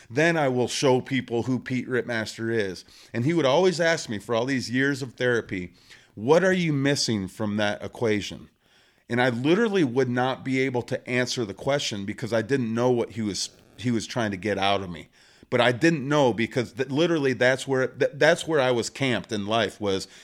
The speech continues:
either in depression about things that were, happened ten years ago, twenty, thirty years ago, or anxiety about things that would further come to me down the line. So I was living my life in depression or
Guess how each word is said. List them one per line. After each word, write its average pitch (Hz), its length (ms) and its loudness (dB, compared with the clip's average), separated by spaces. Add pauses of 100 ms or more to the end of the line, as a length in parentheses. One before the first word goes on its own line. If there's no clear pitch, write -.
(140)
either 143 300 2
in 131 80 0
depression 143 760 -2 (140)
about 117 320 0
things 135 360 -4
that 120 220 0
were, 117 300 0 (160)
happened 127 540 -4 (720)
ten 131 200 -4
years 127 280 -4
ago, 147 180 -2
twenty, 135 320 -6
thirty 127 300 -4
years 135 320 -6
ago, 160 280 -6 (280)
or 135 320 8
anxiety 120 920 0 (180)
about 110 320 2
things 123 320 0
that 123 160 0
would 113 220 -4
further 139 520 0
come 101 280 -6
to 104 140 -10
me 98 160 -4
down 104 320 -2
the 95 60 -8
line. 92 420 -6 (260)
So - 160 -2
I 123 140 4
was 156 200 0
living 143 300 -2
my 131 180 0
life 120 460 0
in 104 220 -6
depression 123 760 -4 (140)
or 113 260 4